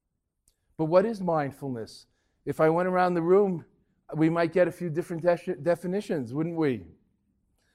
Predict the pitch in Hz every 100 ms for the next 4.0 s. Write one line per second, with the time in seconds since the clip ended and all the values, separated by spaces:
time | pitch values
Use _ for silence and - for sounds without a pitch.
0 | _ _ _ - 202 196 196 196 180 175
1 | 175 147 151 - 175 165 156 156 151 151
2 | 151 135 196 151 113 _ _ _ _ -
3 | 190 185 214 214 226 175 196 202 190